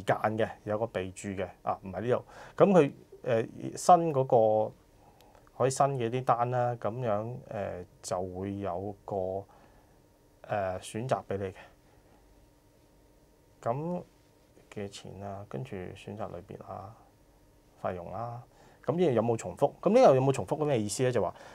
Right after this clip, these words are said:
你隔幾耐會重複嘅，即係譬如你電話費可能一個月重複一次。咁呢個譬如話，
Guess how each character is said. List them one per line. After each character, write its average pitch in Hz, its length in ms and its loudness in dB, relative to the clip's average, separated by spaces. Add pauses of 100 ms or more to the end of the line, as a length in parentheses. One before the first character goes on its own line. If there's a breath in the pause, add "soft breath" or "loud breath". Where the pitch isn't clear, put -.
(100)
你 131 120 6
隔 143 220 10
幾 147 80 6
耐 143 140 6
會 101 120 0
重 98 160 -8
複 110 140 -4
嘅， 113 80 -8
即 147 100 -2
係 143 40 -2
譬 143 80 6
如 101 40 4
你 104 100 2
電 110 120 0
話 104 100 4
費 123 40 2 (100)
可 107 80 -2
能 113 80 -2
一 127 80 2
個 101 100 -4
月 90 60 -4
重 82 180 -10
複 110 80 -2
一 104 40 -2
次。 - 160 -8 (100)
咁 - 100 4
呢 185 120 6
個 120 160 8 (440 loud breath)
譬 117 120 6
如 95 100 0
話， 98 240 2